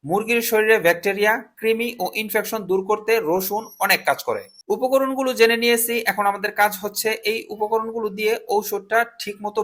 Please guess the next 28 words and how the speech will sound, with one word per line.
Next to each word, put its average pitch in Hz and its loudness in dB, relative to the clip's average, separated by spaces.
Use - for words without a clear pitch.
বানানো, 151 4
যাতে 160 4
করে 220 4
বারো 196 6
মাস 214 4
কোনো 214 -4
ধরনের 190 0
সমস্যা 190 -4
ছাড়া 202 2
দেশি 165 -2
মুরগিগুলো 196 -6
সুস্থ 170 -4
থাকতে 135 -4
পারে। 110 -4
তার 190 8
আগে 185 4
আপনি 180 2
যত 180 4
বেশি 247 0
আমার 220 2
ভিডিওতে 233 -2
কমেন্ট 220 -2
করেন, 233 4
আমার 185 2
তত 190 -8
বেশি 220 -4
ভালো 180 2
লাগে। 196 2